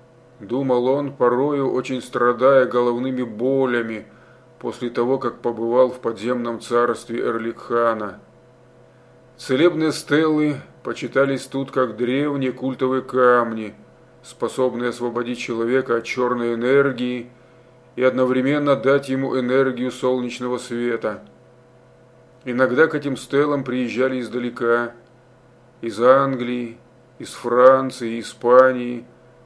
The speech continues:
Южной Америки и скандинавских стран.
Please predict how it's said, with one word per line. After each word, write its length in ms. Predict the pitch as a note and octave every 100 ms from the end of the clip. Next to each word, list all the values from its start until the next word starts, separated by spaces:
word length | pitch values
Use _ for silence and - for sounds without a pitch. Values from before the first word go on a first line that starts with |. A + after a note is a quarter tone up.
| -
Южной 600 | A2 B2 C3 A2 A#2 A#2+
Америки 800 | A#2+ A2+ B2 C3+ B2+ B2 B2 A2+ - - _ - _ _
и 80 | A#2
скандинавских 840 | G#2 C3 A#2+ A#2+ A#2 B2 A#2+ B2 A#2
стран. 600 | - A#2+ A#2 A#2 A2+